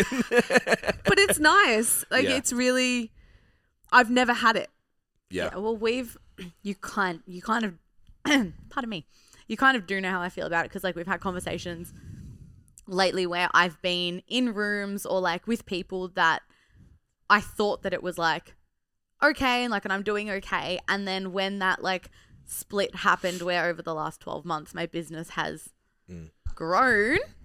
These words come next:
Speaker 3: and my confidence in my abilities have grown because I've got dads here saying, "Yeah, of course you can sell
Speaker 2: Yeah.
Speaker 3: out a program
Speaker 2: Yeah.
Speaker 3: in two and a half weeks." Like,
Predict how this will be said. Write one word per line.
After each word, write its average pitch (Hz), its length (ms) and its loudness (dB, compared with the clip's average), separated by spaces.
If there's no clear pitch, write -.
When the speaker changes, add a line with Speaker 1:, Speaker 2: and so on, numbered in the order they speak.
Speaker 3:
and 185 420 2
my 185 140 0
confidence 214 640 -2
in 196 180 -4
my 180 240 0
abilities 180 520 -2
have 175 100 -8
grown 160 300 -2
because 170 420 -4
I've 175 200 -2
got 180 260 0
dads 175 460 2
here 165 260 0
saying, 160 380 -6
"Yeah, 226 200 0
of 170 160 -6
course - 540 -6
you 160 140 -8
can 147 340 -10
sell 170 260 -2
Speaker 2:
Yeah. 160 100 2
Speaker 3:
out 147 40 0
a 156 60 -8
program - 560 -12
Speaker 2:
Yeah. 170 180 -10
Speaker 3:
in 120 180 -14
two - 140 -8
and 143 80 -6
a 151 40 -8
half - 180 -10
weeks." - 240 -14
Like, - 160 -8